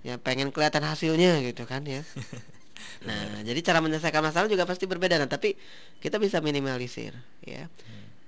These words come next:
Speaker 1: Nah, itu, eh, insya Allah masih cocok ya.
Speaker 2: Masih cocok
Speaker 1: Sa-,
Speaker 2: ya.
Speaker 1: orang
Speaker 2: Hmm.
Speaker 1: tua bersahabat dengan remajanya.
Speaker 2: Lalu apa yang harus dipahami nih oleh remaja tentang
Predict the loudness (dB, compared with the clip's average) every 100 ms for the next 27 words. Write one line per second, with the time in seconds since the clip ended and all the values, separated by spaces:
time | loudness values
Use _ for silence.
0 | -14 -10 -10 -6 0 0 0 -12 -16 -16
1 | -16 -16 -14 -10 -6 -6 -6 -8 -10 -14
2 | -16 -16 -16 -16 -4 -4 2 4 6 4
3 | 2 0 -4 -4 -6 -6 -8 -6 -8 -10
4 | -12 -12 -10 -8 -8 -6 -6 -4 -6 -6
5 | -4 -4 -4 -8 -6 -4 -4 -4 -6 -6
6 | -8 -10 -10 -14 -14 -16 -16 -16 -16 -16
7 | -16 -16 -16 -16 -14 -10 -8 -8 -8 -8
8 | -6 -8 -8 -8 -8 -8 -8 -8 -8 -8
9 | -8 -10 -8 -8 -8 -8 -8 -8 -8 -8